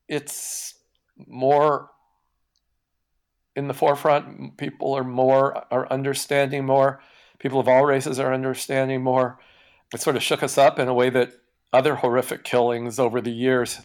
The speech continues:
have not, or they did, but maybe the outrage didn't last. This time the outrage is lasting. You know, will it continue to last? I don't know. What can we do?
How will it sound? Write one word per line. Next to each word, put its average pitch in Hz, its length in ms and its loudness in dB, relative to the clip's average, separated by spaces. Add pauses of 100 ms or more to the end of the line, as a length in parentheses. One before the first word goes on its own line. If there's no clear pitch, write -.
(220)
have 117 280 0
not, 120 420 0
or 123 140 0
they 120 120 0
did, 139 300 0
but 127 160 -6
maybe 123 400 -2
the 117 260 -8
outrage 120 440 0
didn't 110 280 -10
last. 120 440 -2 (880)
This 123 240 -4
time 123 240 0
the - 180 -4
outrage 117 400 -2
is 110 160 -8
lasting. 123 680 0
You 117 80 -10
know, 117 80 -2
will 117 160 0
it - 60 -10
continue 123 400 -6
to 131 60 -6
last? 131 340 2
I 110 100 -2
don't 113 280 -6
know. 123 200 2
What 120 200 -2
can 120 160 -8
we 117 120 -6
do? 123 420 -2